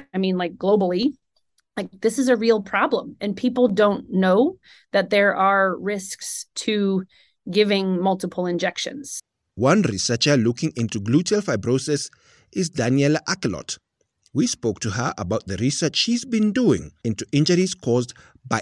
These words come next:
Speaker 2: inappropriately given intramuscular injections and why there are several cases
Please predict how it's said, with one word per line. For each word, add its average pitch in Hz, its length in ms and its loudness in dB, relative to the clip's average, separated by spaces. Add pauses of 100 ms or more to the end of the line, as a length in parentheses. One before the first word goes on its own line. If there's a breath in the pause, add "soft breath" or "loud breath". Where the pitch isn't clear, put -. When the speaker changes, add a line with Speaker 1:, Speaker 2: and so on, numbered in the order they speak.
Speaker 2:
inappropriately 185 920 0
given 120 480 0 (360 soft breath)
intramuscular 170 920 0
injections 143 720 -2 (560 soft breath)
and 107 180 0
why 107 440 2 (220 soft breath)
there 110 300 -2
are 98 160 -6
several 120 460 0
cases 127 500 0